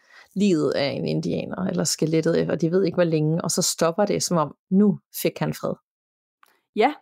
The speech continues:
Speaker 2: det er ret vildt, at faren ligesom godt har kunne mærke det, og det var faktisk nærmest det, jeg synes var mest uhyggeligt. Det der med, det de snakker om, det der lytteren her er voksen, og han så sådan helt alvorlig i blikket siger, "Jamen, det er faktisk rigtigt, øh, og jeg så ham også selv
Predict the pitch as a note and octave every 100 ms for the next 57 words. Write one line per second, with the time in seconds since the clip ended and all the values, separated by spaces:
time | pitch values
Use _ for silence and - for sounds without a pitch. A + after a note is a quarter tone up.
0 | _ A#3 G#3 G#3+ C4+ C4+ A3+ G#3+ G#3+ A3
1 | A#3+ A#3 A3 G#3+ A3+ G3 G#3+ A3 G#3+ F#3
2 | G3 A3 - A3 C4 D#4+ D4 C4 B3 A#3+
3 | C4+ - - B3+ B3+ B3+ C4 A#3+ G#3+ G#3
4 | G#3 - - F3 G#3 F3 G#3+ - - -
5 | _ _ A#3+ B3 G#3+ G#3+ A3 A3+ G#3+ G#3+
6 | A3 A#3+ G3+ F3+ G3 G3 F3+ F3+ G3 G#3
7 | A3+ G#3+ G#3+ F3+ F3 F#3 F3+ - A#3 -
8 | - - - A3 G#3+ A#3+ A3+ B3 A3 G3
9 | C#4 C#4 A#3+ G3+ G3+ A3+ A3 G3 G3 G#3+
10 | G#3 G#3 G#3 F#3+ F#3+ F#3 G3 F#3+ G#3 -
11 | B3 - G3 F#3+ - C4 - _ _ _
12 | G3+ G3 F#3 F#3 F3 - F#3+ F#3 A#3 A3+
13 | A3 A3+ G#3 - A3+ A3